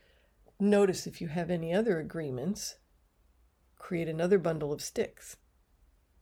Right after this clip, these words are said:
Maybe it's a group that you belong to and that you only believe in a certain thing, and maybe you wanna just open up to other possibilities.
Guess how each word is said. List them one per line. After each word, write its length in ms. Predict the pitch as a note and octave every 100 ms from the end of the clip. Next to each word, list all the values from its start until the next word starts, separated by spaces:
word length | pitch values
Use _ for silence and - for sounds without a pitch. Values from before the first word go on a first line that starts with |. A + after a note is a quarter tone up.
| _ _ _ _ _ _ -
Maybe 280 | F3 D#3+ D#3
it's 160 | D3+
a 60 | D3+
group 340 | F3 G3 F#3+
that 160 | - -
you 100 | E3
belong 420 | E3 D#3 D#3+ E3
to 220 | D#3+ E3 D3+
and 160 | C#3+
that 140 | C#3+ -
you 400 | D#3+ D3 C#3+ - _ _ _ _ _ _
only 320 | G3 F#3+ F3+
believe 480 | D#3 E3+ E3 E3 D3
in 100 | C3+
a 60 | A#2
certain 420 | - D#3 - D3+
thing, 460 | - D#3 C#3 - D3+
and 280 | E3+ E3
maybe 200 | E3 F3+
you 100 | G3+
wanna 220 | G3+ F#3+ F3
just 240 | F#3 -
open 260 | G3 G#3 F3+
up 240 | E3 - -
to 200 | F3+ D3
other 160 | D3+
possibilities. 960 | D3 D3+ C3+ E3 E3+ D#3+ D#3+ - -